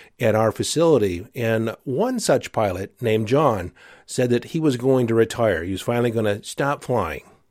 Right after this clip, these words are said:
And he had been in our operation for almost a year, and I had developed a relationship with him, even though it was, you know, twenty minutes here and twenty minutes there. I was going to miss him.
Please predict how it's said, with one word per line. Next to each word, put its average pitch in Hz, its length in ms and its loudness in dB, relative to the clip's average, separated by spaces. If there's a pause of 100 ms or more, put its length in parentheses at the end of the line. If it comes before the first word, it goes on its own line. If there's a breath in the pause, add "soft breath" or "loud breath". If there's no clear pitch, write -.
And 110 300 -2
he 135 260 -2
had 139 260 -2
been 135 320 2
in 127 200 -2
our 120 180 2
operation 117 680 0
for 101 320 -2
almost 170 500 -2
a 117 40 -2
year, 110 520 2 (360 loud breath)
and 117 520 0
I 156 80 -2
had 175 240 -2
developed 185 400 0
a 180 40 0
relationship 170 680 2
with 113 120 0
him, 85 240 -6
even 143 280 2
though 139 180 4
it 131 80 -6
was, 127 200 -2
you 110 100 -2
know, 113 260 0 (460 loud breath)
twenty 117 260 -2
minutes 117 220 0
here 147 340 2
and 135 100 2
twenty 110 220 -2
minutes 104 300 -2
there. 139 480 2 (320 soft breath)
I 139 100 2
was 160 140 0
going 170 240 0
to 185 80 2
miss 226 240 0
him. - 320 -8